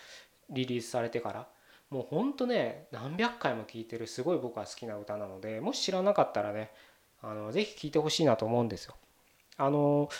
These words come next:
別に買わなくても、あの、YouTubeで確か、あの、ピーブイなのかなんか忘れましたけど、誰かが違法で上げてるのかもわかんないですけど、あの、全編聴けるのが確かあったんで、まあ、それ聞いて、もし気に入ったら買っていただければな、なんていうふうに思うんですけれど、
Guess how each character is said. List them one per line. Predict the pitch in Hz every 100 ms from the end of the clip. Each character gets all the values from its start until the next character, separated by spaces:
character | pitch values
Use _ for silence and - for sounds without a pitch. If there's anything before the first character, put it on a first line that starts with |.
| - _
別 | 175 185
に | 196 196 - _ _ _ _ _ _ _
買 | - 180
わ |
な | 196
く | -
て | 131
も、 | 110
あ | 110
の、 |
YouTube | 135 214 226 247 160
で | 113 107 -
確 | 127 -
か、 | 95 - -
あ | 120
の、 | 113 113 113 113 110 - - - - - _ _ _ _ _ _ _
ピ | 214
ー | 233
ブ | 294
イ |
な | 147
の | 120
か | 120
な |
ん | 123
か | 110
忘 | 107
れ | 123
ま | 120
し | -
た |
け | 104
ど、 | 104
誰 | 143 143
か | 117
が | 113
違 | 135
法 | 160
で | 156
上 | 143
げ | 147
て | 151
る | 165
の | 135
か | 117
も | 107
わ | 110
か | 120
ん | 120
な | 107
い |
で | 104
す | -
け | 120
ど、 | 110 - - - -
あ | -
の、 | 123
全 | 123 156
編 | 143 117
聴 | 113
け | - 127
る | 123
の | 110
が | 104
確 | 104 127 -
か | 120
あ |
っ | -
た | -
ん | 90 98
で、 | 107 104 180
ま | 180
あ、 |
そ | 131
れ | 127
聞 | 135
い | 127
て、 | 131 123
も | 151
し | -
気 | 139
に | 185
入 | -
っ |
た | 311
ら | 117 - - _
買 | 113
っ | -
て | 107
い |
た | 110
だ | 107
け | 113
れ | 110
ば | 101
な、 | 170 165
な | 104
ん |
て | 104
い |
う | 120
ふ |
う |
に | 117
思 | 98 107
う | 110
ん |
で | 95
す | -
け | 123
れ | 143
ど、 | 165 123